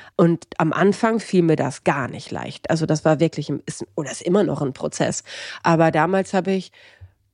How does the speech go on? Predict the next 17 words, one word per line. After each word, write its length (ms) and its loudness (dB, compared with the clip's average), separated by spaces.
mm, 400 2
ich 120 -6
war 160 4
Musikmanagerin 880 -4
und 240 -6
mein 320 0
bester 280 -2
Freund 420 0
war 260 2
Bassist 440 -6
in 120 -6
der 120 -2
Band, 300 -4
die 40 -10
ich 100 -14
gemanagt 480 -6
hab. 200 0